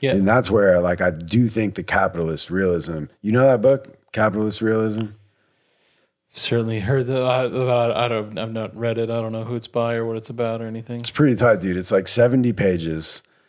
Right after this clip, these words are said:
Speaker 2: uh, by this British guy. He, like, he's just a blogger.
Speaker 1: Did he kill himself?
Speaker 2: Yeah, he, like, wrote
Speaker 1: Okay,
Speaker 2: it.
Speaker 1: I know,
Speaker 2: He
Speaker 1: I know about
Speaker 2: spazzed on
Speaker 1: this. Yeah,
Speaker 2: capitalist
Speaker 1: yeah.
Speaker 2: realism
Speaker 1: Yeah,
Speaker 2: and then
Speaker 1: yeah.
Speaker 2: just killed himself.
Speaker 1: Yeah, yeah, yeah.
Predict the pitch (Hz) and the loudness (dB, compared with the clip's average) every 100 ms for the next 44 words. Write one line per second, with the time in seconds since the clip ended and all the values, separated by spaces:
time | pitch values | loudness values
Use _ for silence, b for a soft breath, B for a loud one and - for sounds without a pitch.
0 | _ _ 92 98 90 87 80 92 92 85 | _ _ 0 2 4 2 0 0 2 -2
1 | - 95 101 92 - 95 87 80 78 78 | -6 -4 -2 -2 0 2 2 2 -2 -4
2 | - 80 107 113 101 90 73 - 98 107 | -8 -6 0 4 4 2 -6 -12 -4 -2
3 | 95 110 87 82 90 85 78 69 67 _ | -2 -4 -2 2 2 2 -2 -6 -8 _
4 | _ 135 143 - 175 170 165 180 175 - | _ -6 -4 -2 -2 -2 -4 -6 -6 -4
5 | - - 107 214 175 139 123 131 151 143 | 2 4 4 6 6 6 6 6 6 4
6 | 117 123 120 127 123 139 139 143 131 120 | 2 0 2 2 2 6 6 8 6 4
7 | 110 110 110 107 123 107 110 110 92 117 | 2 2 0 2 2 4 4 2 2 2
8 | 113 107 120 117 110 104 107 92 123 120 | 4 2 2 2 4 2 0 0 4 4
9 | - 151 - - - - 170 113 113 107 | 4 0 -2 0 2 2 0 0 0 2
10 | 107 101 98 190 190 | 0 0 -2 -2 -2